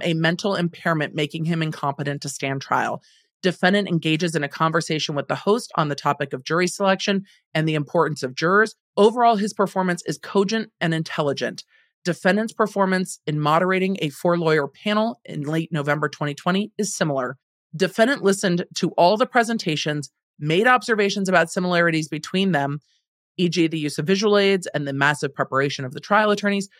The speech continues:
Doctor Goldstein made similar observations regarding judgment dinner examinations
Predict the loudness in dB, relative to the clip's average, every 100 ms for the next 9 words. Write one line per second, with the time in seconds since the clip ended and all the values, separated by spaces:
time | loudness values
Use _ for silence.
0 | _ _ _ 4 4 0 0 0 0 -2
1 | 0 -2 -2 -2 2 2 2 0 -4 -4
2 | -4 -6 -6 -6 0 2 2 0 -6 -14
3 | -18 0 0 2 -2 -2 -2 0 0 0
4 | -2 -2 -4 -6 -8